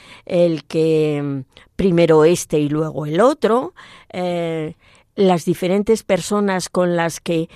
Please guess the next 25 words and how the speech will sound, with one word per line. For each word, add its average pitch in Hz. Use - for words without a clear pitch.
ella 190
tiene 214
que 165
relacionarse, 156
a 143
quién 156
tiene 160
que 165
escuchar -
y 156
a 147
quién 147
no. 262
Y 202
en 220
esto, 302
eh, 175
la 196
obediencia 220
es -
para 185
ella 190
como 151
un 143
escudo. 135